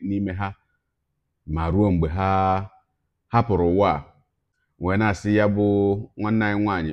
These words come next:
onye mebiri ihe ya, na ndị ọzọ niile kwanụ bụ ndị nọrọla n'ụdị ọnọdụ a, ndị gabigarala ụdị mkpagbu a site n'aka ndị ugwu, ndị na-achị ehi. Ana m asị unu niile, ndonu. Ọ kwanụ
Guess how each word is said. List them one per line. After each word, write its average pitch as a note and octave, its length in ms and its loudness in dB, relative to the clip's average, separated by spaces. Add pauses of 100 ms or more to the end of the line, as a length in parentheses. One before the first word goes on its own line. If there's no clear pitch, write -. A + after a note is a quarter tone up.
onye F#2+ 220 -4
mebiri F2+ 380 -2
ihe G2 220 -2
ya, F#2+ 100 0 (520)
na B2+ 180 2
ndị D#3+ 180 4
ọzọ C#3 260 6
niile B2+ 360 6
kwanụ A#2+ 280 -2
bụ A2+ 160 -2
ndị A#2 260 0 (880)
nọrọla A2+ 440 4
n'ụdị F#2+ 320 2 (120)
ọnọdụ G2+ 500 -2
a, E2+ 40 2 (120)
ndị G2+ 260 -6 (400)
gabigarala E2 580 -2 (140)
ụdị E2+ 320 -6 (340)
mkpagbu F2+ 500 -8
a D#2+ 60 -4 (500)
site - 300 -8
n'aka G2+ 360 -2
ndị G2+ 220 0
ugwu, G2+ 300 2
ndị F#2+ 180 -4
na-achị F2 360 -6
ehi. F2 260 -4
Ana E2+ 180 -8
m D#2 80 -8
asị D#2 240 -12
unu F2 120 -6
niile, D#2+ 320 -8 (100)
ndonu. D#2 420 -4 (1120)
Ọ F3 120 6
kwanụ E3 260 6